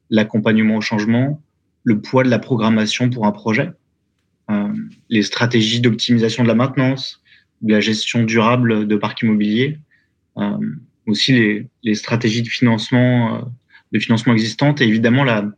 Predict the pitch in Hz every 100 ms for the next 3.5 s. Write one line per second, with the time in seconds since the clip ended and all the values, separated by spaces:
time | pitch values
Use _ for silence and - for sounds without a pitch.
0 | _ _ _ _ 110 107 117 131 120 123
1 | 113 113 - 139 120 107 104 - _ -
2 | 113 110 117 - 135 123 117 135 - 123
3 | 110 104 104 101